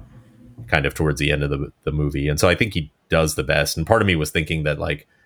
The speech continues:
well, he's worked with Soderbergh a bunch of times. And then I've kind of forgot that this is actually a Traffic reunion for him and Benicio del Toro and Steven Soderbergh. Um, and so it's like, oh, I guess Benicio del Toro <laughs> was in,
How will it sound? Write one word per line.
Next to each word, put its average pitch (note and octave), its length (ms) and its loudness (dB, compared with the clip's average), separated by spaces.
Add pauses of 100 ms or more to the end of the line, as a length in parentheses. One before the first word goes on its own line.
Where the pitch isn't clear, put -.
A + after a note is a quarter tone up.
(120)
well, D#3 180 4
he's G2 140 0
worked F2+ 260 0
with D2+ 120 -4
Soderbergh D2 520 -4
a - 20 -6
bunch D#2 240 -8
of D#2+ 60 -14
times. D2+ 320 -4
And F2 80 -8
then G2+ 80 2
I've G#2 140 2
kind G#2+ 160 0
of F#2 80 -4
forgot E2 460 0
that D2 120 -12
this - 160 -8
is D2 300 -8
actually D#2 300 -6
a D2 180 -4 (340)
Traffic G#2 480 0
reunion D2 480 -4
for C#2+ 280 -4
him D#2 200 -2
and D2 240 -6
Benicio D#2 380 -8
del D2+ 120 -4
Toro D2+ 380 -2
and D2 140 -6
Steven D#2 260 -8
Soderbergh. D#2+ 540 -6 (680)
Um, D2 440 0 (560)
and E2+ 100 -10
so D2+ 140 -4
it's C#2+ 120 -6
like, D#2+ 140 -4
oh, E2+ 220 2
I D#2+ 40 0
guess D#2 200 -4
Benicio - 340 -8
del D#2 160 -2
Toro D#2 260 -2
<laughs> - 0 -
was - 220 0
in, F2+ 220 2